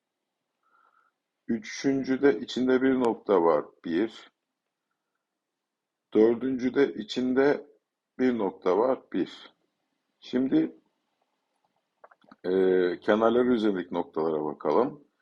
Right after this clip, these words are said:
Birincide bir, iki, üç, dört nokta var. Dört bölü iki, eksi bir.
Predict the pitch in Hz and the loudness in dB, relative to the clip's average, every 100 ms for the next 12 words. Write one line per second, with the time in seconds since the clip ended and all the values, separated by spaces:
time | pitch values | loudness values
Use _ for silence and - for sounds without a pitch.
0 | _ _ - 107 123 117 113 139 147 - | _ _ -2 -2 0 -4 0 2 2 0
1 | - 113 104 - - 110 104 - 85 - | 0 0 0 -4 -10 -6 -6 -6 -8 -4
2 | 90 85 - - 95 104 - 120 120 123 | -2 -2 -6 -6 0 2 2 -2 2 4
3 | 123 127 123 _ 87 85 _ 104 107 113 | 6 6 2 _ -2 -2 _ -2 -2 -6
4 | 107 120 120 - _ _ _ - - - | -4 0 0 -2 _ _ _ -20 -20 -12
5 | - - - - | -8 -8 -10 -20